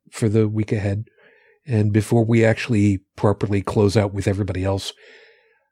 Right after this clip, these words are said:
I think it's fair to say on behalf of all of us, with any luck, Arno, if you get the chance to hear this,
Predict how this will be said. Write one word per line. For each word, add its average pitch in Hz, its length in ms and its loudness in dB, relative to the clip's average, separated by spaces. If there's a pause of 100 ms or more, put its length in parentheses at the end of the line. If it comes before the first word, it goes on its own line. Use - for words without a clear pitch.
(280)
I 131 100 6
think 117 180 4
it's 104 120 -2
fair 101 180 4
to 92 80 0
say 95 320 0
on 98 200 -2
behalf 92 340 -2
of 87 120 -6
all 82 200 -4
of 85 80 -6
us, - 260 -6 (640)
with 113 380 0
any 110 240 2
luck, 107 380 2
Arno, 107 480 0 (840)
if 113 280 2
you 104 420 -2 (160)
get 107 160 4
the - 60 -10
chance 107 280 -4
to 98 100 -10
hear 101 200 -2
this, 107 320 -2